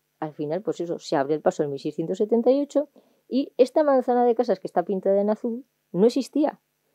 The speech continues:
Cuando uno entraba por la Puerta Nueva, lo que tenía aquí era la casa de Chapiteles y enfrente, pero muy enfrente, la otra acera, ¿m? Incluso aquí, bueno, sabemos que hay una casa también con un gran arco del dieciséis que todavía se conserva ahí en parte, hay que mirarlo bien,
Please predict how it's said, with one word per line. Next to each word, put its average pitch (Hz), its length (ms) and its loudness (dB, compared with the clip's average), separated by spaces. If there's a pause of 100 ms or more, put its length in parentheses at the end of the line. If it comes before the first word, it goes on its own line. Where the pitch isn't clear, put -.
(100)
Cuando 170 280 2
uno 262 240 6
entraba 233 340 4
por 185 180 0
la 151 120 2
Puerta 226 340 2
Nueva, 240 420 4 (380)
lo 180 200 2
que 170 120 0
tenía 180 260 0
aquí 262 300 -2
era 208 160 2
la 143 100 0
casa 165 240 -2
de 170 140 2
Chapiteles 269 600 -4
y 175 160 -2
enfrente, 220 440 -2
pero 175 280 2
muy 220 240 2
enfrente, 269 640 2 (400)
la 170 240 0
otra 240 220 2
acera, 196 460 -2 (120)
¿m? 214 220 -8 (280)
Incluso 180 300 -2
aquí, 175 220 0
bueno, 208 180 2
sabemos 175 300 -4
que - 100 -2
hay 165 100 0
una 170 220 -2
casa 170 240 -4
también 175 300 -4
con 156 180 -4
un 160 120 -4
gran 160 200 0
arco 170 280 -2
del 160 180 0
dieciséis 175 560 -4 (300)
que 170 120 -2
todavía 160 420 2
se 170 160 -4
conserva 165 880 0
ahí 165 220 -4
en 165 100 -6
parte, 185 280 0
hay 170 60 -4
que 156 140 -2
mirarlo 160 380 -2
bien, 190 320 -2